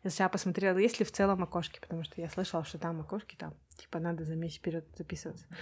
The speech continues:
На самом деле, кажется, есть, если, ну, как бы, окей, возле нас не было, но где-то в других офисах, там, в Ричмонде или где-то были эти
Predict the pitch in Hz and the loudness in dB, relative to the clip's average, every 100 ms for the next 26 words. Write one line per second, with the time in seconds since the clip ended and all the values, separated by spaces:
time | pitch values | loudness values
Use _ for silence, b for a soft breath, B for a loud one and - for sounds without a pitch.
0 | B B - 294 320 320 277 262 254 226 | B B 8 8 10 8 8 6 4 4
1 | 220 320 453 226 190 - 185 - 175 214 | 4 4 2 0 2 2 0 2 4 4
2 | 165 196 - 196 175 B B B - 190 | 2 -2 2 4 4 B B B 6 6
3 | 185 180 175 - 185 185 185 - 185 403 | 8 4 2 2 6 8 8 6 6 8
4 | 339 220 170 143 - _ 185 180 175 175 | 8 8 6 -2 -10 _ 2 4 4 4
5 | 196 196 160 160 - 175 160 180 190 440 | 4 4 0 -2 -12 -8 -2 2 2 4
6 | 262 233 185 156 - - - _ 175 202 | 4 4 0 -6 -10 -16 -20 _ -4 -4
7 | 240 185 160 160 160 175 220 160 175 170 | 0 -2 0 -2 -2 0 0 2 2 2
8 | 151 - _ _ _ _ - 175 - | 0 -8 _ _ _ _ -10 -8 -10